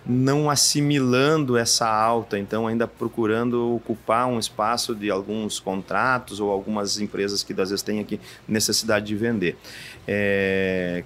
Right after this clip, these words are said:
câmbio, né, também uma outra situação, por mais que você tenha a chance de fazer hedge de dólar, mas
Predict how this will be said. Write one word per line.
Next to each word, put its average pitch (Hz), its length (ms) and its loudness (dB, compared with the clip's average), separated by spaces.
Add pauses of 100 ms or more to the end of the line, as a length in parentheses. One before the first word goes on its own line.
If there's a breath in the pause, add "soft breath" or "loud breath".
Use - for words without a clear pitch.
câmbio, 139 560 4
né, 120 320 2
também 117 480 -2
uma 117 160 0
outra 110 260 -2
situação, 113 680 -2
por 120 160 -4
mais 110 200 -2
que - 80 -12
você 107 280 -4
tenha 117 440 -2 (200 loud breath)
a 98 100 -2
chance - 420 -2
de 104 120 -4
fazer 120 420 2
hedge 123 340 4
de 107 140 -2
dólar, 120 420 0
mas 113 240 -2